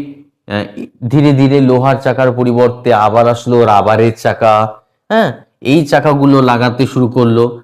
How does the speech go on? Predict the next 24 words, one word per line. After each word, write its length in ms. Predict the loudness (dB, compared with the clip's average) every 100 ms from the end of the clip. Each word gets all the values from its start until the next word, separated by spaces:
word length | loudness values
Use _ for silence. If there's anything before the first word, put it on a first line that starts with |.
| -12
আচ্ছা, 240 | -12 -8
এই 280 | -6 0 4 4 0 -6 -10
লোহার 320 | -4 0 0 0
চাকা 280 | -2 0
আমাদের 300 | 0 0 -2
যেটা 180 | -2 -4
সাইকেল 380 | -4 -4 -2 -2
আছে, 180 | -4 -6
তারপরে 400 | -6 -6 -2 0 2
আবার 180 | 0
কি 140 | -2 -4
করা 200 | -2 0
হলো 160 | 0 2
বলো 160 | 0
তো? 160 | 0 0 0 -6 _ _ -4
টায়ার 520 | 0 2 2 2 2
লাগিয়ে 360 | 2 0 0
দেওয়া 180 | 0 -2
হলো, 240 | -2 -2 -4 -6 _ _
ভেতরে 380 | -2 -2 2 0
বাতাস 480 | 2 2 2 0 -2 -4
ভরে 240 | -2 0
দেওয়া 200 | 2 0
হলো, 200 | 0 -2